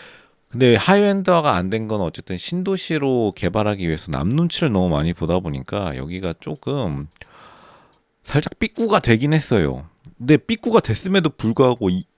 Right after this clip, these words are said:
이렇게 잘 돼-, 잘 인기가 많다는 게 대단하다는 겁니다. 그리고 이제 여기가 이제 경-,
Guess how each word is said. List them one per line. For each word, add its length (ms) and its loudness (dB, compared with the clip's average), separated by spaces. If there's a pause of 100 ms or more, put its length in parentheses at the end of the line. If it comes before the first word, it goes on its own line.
이렇게 420 2
잘 280 0
돼-, 260 2 (240)
잘 160 -4
인기가 380 2
많다는 360 0
게 80 -6
대단하다는 640 -2
겁니다. 340 -14 (2000)
그리고 220 0
이제 180 4
여기가 300 2
이제 200 0
경-, 500 0